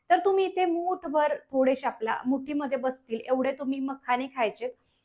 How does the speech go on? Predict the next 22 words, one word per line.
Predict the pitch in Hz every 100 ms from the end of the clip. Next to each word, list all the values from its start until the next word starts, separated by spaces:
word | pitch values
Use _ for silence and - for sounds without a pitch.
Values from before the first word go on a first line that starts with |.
| _
इथे | 277 269
चित्रामध्ये | 330 339 302 285 285 294
दाखवते | 277 269 262 277 269
मखाने | 254 247 233 240
कसे | 247 254 254
दिसतात. | 240 - 214 226 - - _ _ _ _ -
तर | 330 330
मखाणे, | 277 311 302 320 320 330 320 - -
अ, | 269 269 269 269 254
थोडेसे | 285 277 277
महाग | 302 277 320
असतात, | 311 294 - 262 262 _ -
पण | 277 269 - -
तरी | 349
तुम्हाला | 359 381 330 330
पॉसिबल | 320 269 - 294
होऊ | 269 277 302
शकतं. | 302 - 240
इतके | 254 262 - 302
पण | 302 294
खूप | 302 247
जास्त | 262 254 254